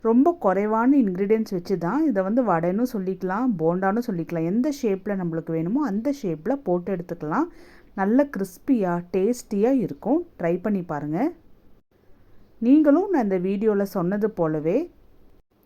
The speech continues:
கடலைப்பருப்பும் கொள்ளும் வச்சு இது போல போண்டா செஞ்சு பார்த்துட்டு எப்படி வந்துச்சுன்னு எனக்கு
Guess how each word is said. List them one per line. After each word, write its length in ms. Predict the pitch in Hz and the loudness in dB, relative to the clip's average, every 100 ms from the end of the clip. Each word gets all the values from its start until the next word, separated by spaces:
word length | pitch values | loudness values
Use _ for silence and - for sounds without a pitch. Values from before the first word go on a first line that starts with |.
| - - - | -20 -20 -2
கடலைப்பருப்பும் 880 | 185 208 254 254 170 170 190 254 359 - - | 0 4 2 2 0 0 0 0 0 -6 -2
கொள்ளும் 380 | 190 208 277 233 | 0 4 4 4
வச்சு 300 | 156 - 220 285 | 2 -4 -4 -2
இது 140 | 196 175 175 | -2 -2 0
போல 300 | 165 214 330 233 156 | 0 0 -2 -8 -4
போண்டா 280 | 165 196 202 202 | -2 0 -2 -4
செஞ்சு 240 | 190 208 240 | -6 -6 -4
பார்த்துட்டு 360 | 185 180 170 220 285 185 | -6 -6 -6 -4 -2 -4
எப்படி 220 | 147 180 175 | -4 -2 -2
வந்துச்சுன்னு 480 | 160 175 208 262 254 | -2 -4 2 4 4
எனக்கு 220 | 180 175 | 0 -8